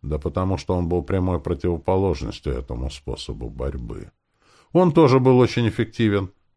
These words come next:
однако в нём не было той пластичности и гибкости, которая была издревле присуща представителям расы Ракшас. Более того, этот стиль боя предназначался именно для тех,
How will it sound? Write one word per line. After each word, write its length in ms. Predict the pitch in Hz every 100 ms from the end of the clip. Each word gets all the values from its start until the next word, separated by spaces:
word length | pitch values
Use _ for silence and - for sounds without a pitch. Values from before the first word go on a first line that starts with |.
| _
однако 460 | - 110 95 - 98
в 40 |
нём 220 | 110 113
не 160 | 113 95
было 240 | 87 87
той 200 | 85 92
пластичности 760 | 78 95 85 - - 85 73 -
и 80 | 85
гибкости, 680 | 107 147 - 71 - 76 - _ _ _
которая 420 | - 78 85 82 82
была 360 | 90 90 85
издревле 480 | 76 87 110 101 76
присуща 640 | 67 76 - 92 - -
представителям 880 | 71 76 - - 80 78 - 73 76
расы 320 | 78 64 -
Ракшас. 720 | 73 58 - 69 60 55 - - _ _ _ _
Более 440 | 69 76 120 139 80
того, 480 | - 58 52 50 _ _ _ _ _ _ -
этот 360 | 143 143 143
стиль 300 | - - 143
боя 380 | 107 101 131 175
предназначался 1000 | - 131 101 110 95 107 - 131 135 -
именно 360 | 110 101 95 92
для 280 | 82 87 82
тех, 560 | - 117 147 113 -